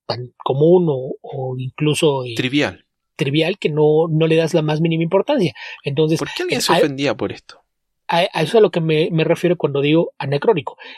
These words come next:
Speaker 1: Es algo que en su momento causaba una reacción, pero que al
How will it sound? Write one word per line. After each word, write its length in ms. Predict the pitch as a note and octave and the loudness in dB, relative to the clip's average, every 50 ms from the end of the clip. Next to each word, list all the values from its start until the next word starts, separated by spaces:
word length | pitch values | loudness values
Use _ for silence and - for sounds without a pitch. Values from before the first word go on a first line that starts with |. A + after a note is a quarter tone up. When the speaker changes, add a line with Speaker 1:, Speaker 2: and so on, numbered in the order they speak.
| _ | _
Speaker 1:
Es 160 | - C#3 - D3+ | -6 -2 0 0
algo 160 | D3 E3 E3+ | 0 0 0
que 80 | F#3+ | 0
en 40 | E3+ | -2
su 120 | - - D3 | -2 -2 -2
momento 580 | C#3+ C3+ C3+ D3 D#3+ F3 F#3+ - - D#3 - _ _ _ _ | -2 -2 0 0 0 0 -2 -4 -4 -6 -6 _ _ _ _
causaba 360 | - - A#2 G#2+ - C#3+ C#3+ | -14 -12 -12 -10 -4 -2 0
una 180 | D#3+ E3 F3 F3+ | 0 2 2 0
reacción, 400 | G3 G3 - - - G#3 A#3 - - - - - - - - _ _ | 0 -2 -2 -2 -2 -2 -2 -4 -10 -20 -20 -20 -20 -20 -20 _ _
pero 240 | - D3 C3+ C3 A#2 | -4 -2 -2 -2 -4
que 120 | - D3 B2 | -4 -4 -4
al 280 | A#2+ A#2+ B2 B2 A2+ | -4 -6 -6 -8 -10